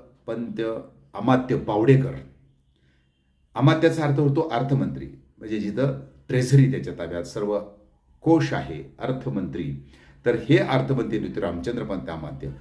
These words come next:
शिवरायांच्या मंत्रिमंडळातील किंबहुना स्वराज्यातील सर्वात भाग्यवान माणूस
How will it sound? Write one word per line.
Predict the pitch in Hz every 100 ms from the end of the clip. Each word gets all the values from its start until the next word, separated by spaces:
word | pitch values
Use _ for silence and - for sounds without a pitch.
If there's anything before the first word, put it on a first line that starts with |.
| - - -
शिवरायांच्या | - 135 135 147 143 156
मंत्रिमंडळातील | 139 131 - 113 101 87 - 87 -
किंबहुना | 135 131 131 139 143
स्वराज्यातील | 143 - 113 110 110 117 110 135
सर्वात | 131 104 98 117 113
भाग्यवान | 87 78 87 85 117 120 117
माणूस | 85 78 69 69